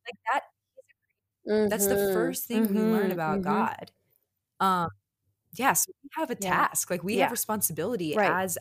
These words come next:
Speaker 1: artists and as actors. And I think I like what you said about, um, like, I think it kind of goes on with this conversation of identity, which, which I'm excited to dive into with you. Um, uh,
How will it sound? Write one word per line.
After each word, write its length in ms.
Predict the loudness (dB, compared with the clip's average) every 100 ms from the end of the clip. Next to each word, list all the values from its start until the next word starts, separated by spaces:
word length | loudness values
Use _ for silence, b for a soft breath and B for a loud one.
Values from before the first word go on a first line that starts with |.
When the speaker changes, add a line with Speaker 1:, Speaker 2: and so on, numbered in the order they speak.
| -4
Speaker 1:
artists 400 | -4 -2 -2 -4
and 80 |
as 200 | -2 -4
actors. 320 | -4 -6 -10 -20 _ B B
And 120 | -6 -4
I 80 |
think 280 | -2 -4 -6 -8
I 100 | -6
like 260 | -2 -4 -4
what 120 | -6
you 100 | -6
said 340 | -8 -6 -4
about, 440 | -4 -2 -2 -4 -8 _ _ _ _ _ _ _ _ _ _ _
um, 520 | -2 -2 -4 -6 -10 -14 _ _ _ _ _ _ _
like, 380 | -6 -4 -6 -12 -20 _
I 100 | -14
think 200 | -8 -8
it 80 | -10
kind 200 | -8 -6
of 80 | -4
goes 180 | -4 -4
on 120 | -6
with 180 | -6 -6
this 140 | -6
conversation 580 | -4 -6 -4 -6 -6 -6
of 80 | -4
identity, 580 | -4 -2 -2 -4 -8 -6
which, 220 | -6 -8 -14
which 300 | -18 -8 -6
I'm 140 | -4 -6
excited 380 | -6 -4 -4 -4
to 80 | -4
dive 220 | -4 -4
into 240 | -6 -4
with 160 | -6 -4
you. 300 | -6 -6 -8
Um, 440 | -2 -2 0 -4 -8 b b b b b
uh, 100 | -4